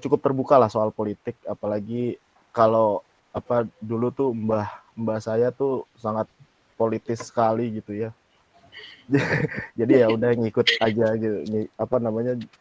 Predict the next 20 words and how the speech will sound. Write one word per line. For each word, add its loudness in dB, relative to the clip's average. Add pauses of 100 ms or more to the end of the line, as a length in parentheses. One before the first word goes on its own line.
(200)
eh, 6
mungkin -2
ada 4
darah-darah 4
itu 0
kali 0
ya. -6 (360)
<laughs> -16
Saya 0
nggak 2
tahu 6
juga 2
sih -2
<laughs> -8
ngomongnya 4
gimana. -6
Cuman, 0 (100)
eh, 2
ya, 8 (1000)
eh, 4